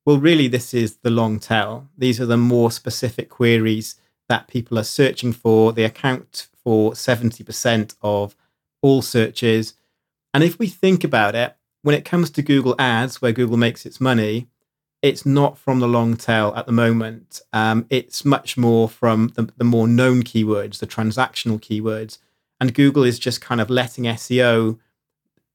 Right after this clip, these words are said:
capture all these long tail keywords and not necessarily doing a great job at it. But I think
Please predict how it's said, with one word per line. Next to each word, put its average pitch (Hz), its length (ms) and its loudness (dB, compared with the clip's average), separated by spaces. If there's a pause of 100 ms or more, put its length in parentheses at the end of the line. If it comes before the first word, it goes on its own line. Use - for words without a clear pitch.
(120)
capture - 440 -2
all 127 180 2
these 117 180 0
long 113 200 0
tail 110 280 -2
keywords 110 420 -2
and 131 120 0
not 160 160 0
necessarily 120 720 -2
doing 113 300 -2
a 107 60 -2
great 107 300 -4
job 117 260 -2
at 113 80 -4
it. 55 180 -6 (580)
But 139 100 2
I 175 120 6
think 180 360 0